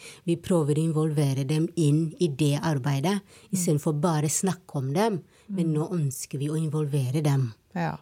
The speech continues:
Speaker 1: i arbeidet.
Speaker 2: For det er noe som heter Mini Abloom.
Speaker 1: Ja.
Speaker 2: Ja.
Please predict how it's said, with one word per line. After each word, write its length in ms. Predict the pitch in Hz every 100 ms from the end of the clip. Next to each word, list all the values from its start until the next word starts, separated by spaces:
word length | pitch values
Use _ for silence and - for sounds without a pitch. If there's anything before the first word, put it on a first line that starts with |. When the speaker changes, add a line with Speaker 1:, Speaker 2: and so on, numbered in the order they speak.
| -
Speaker 1:
i 220 | 156 156
arbeidet. 560 | 160 139 123 135 143 143
Speaker 2:
For 100 | -
det 80 | 202
er 40 | 214
noe 80 | 185
som 120 | 196
heter 180 | 180 196
Mini 460 | 180 165 156 170
Abloom. 500 | - 180 196 254 175 - _ -
Speaker 1:
Ja. 260 | 156 202 151 - _
Speaker 2:
Ja. 280 | - 185